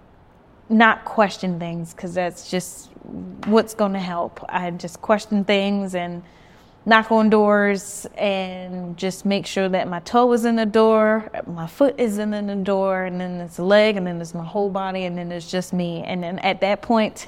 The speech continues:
<laughs> I will be accepted. <laughs> Um, it's just, we just gotta keep pushing and keep going. Yari, if you ever see this, I appreciate you and love you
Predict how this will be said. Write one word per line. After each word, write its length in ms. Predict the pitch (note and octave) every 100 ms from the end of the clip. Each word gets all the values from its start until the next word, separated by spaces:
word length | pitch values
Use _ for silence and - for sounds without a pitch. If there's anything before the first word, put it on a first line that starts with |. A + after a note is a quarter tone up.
| -
<laughs> 2000 | D4+ - B3+ B3 - - D4+ E4+ - - - - - - - - - - - A#3+
I 100 | A#3+
will 200 | A#3+ A3
be 200 | G#3 F#3
accepted. 640 | F#3 E3+ E3+ - - - -
<laughs> 640 | D#4+ - F4+ - F4 D#4 - - - - -
Um, 560 | A#3+ A3+ G#3+ G#3 G#3 A3 -
it's 240 | - G#3 G#3
just, 480 | A3+ A3+ G#3+ - -
we 160 | A#3
just 240 | G#3+ A3+ -
gotta 200 | G#3+ G#3
keep 300 | - A3 -
pushing 340 | A3 - G#3+
and 120 | G3+
keep 220 | G3+ G3 G3
going. 460 | F#3+ G3 F#3+ F#3+ - -
Yari, 600 | G3+ G3+ G3+ G3+ G3+ - - -
if 360 | G3 F#3+ -
you 420 | G3+ G3+ G3+ G3
ever 240 | - G3 F#3
see 180 | - G3+
this, 360 | F#3+ F#3+ - -
I 120 | F#3+
appreciate 580 | F#3 G3+ - F#3 F#3 -
you 300 | F3+ F3 -
and 460 | F#3+ F3+ F3+ F3+ F3+ - - - -
love 240 | G#3+ G#3 G#3+
you 400 | A3 A3 A3